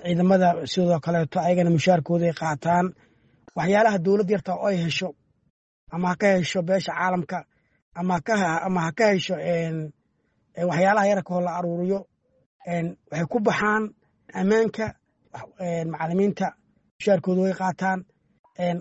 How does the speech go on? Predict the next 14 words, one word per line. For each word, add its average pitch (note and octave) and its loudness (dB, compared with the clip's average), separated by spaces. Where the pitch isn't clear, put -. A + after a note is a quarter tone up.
waxa A3+ 0
yarka A3+ 4
dowladda G#3+ 4
soo G#3 -2
galo F#3+ 0
meel G3+ 0
ay G#3 0
ku A3 -4
baxaan F3+ -4
waa F3+ -2
la F3+ -4
og G3+ 2
yahay. C#3+ -2
Een, E3+ 0